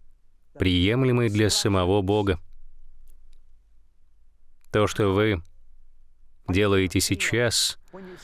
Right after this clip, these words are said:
сможет выстоять перед Господом в полноте Его силы и славы.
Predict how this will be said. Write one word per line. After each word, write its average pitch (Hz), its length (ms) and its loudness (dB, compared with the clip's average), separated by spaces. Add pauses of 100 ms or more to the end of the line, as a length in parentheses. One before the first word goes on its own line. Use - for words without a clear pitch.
сможет 123 500 0
выстоять 117 760 2 (160)
перед 104 200 0
Господом 101 600 2
в - 100 -8
полноте 98 640 0
Его 92 200 2
силы 98 540 2
и 110 80 0
славы. 87 540 0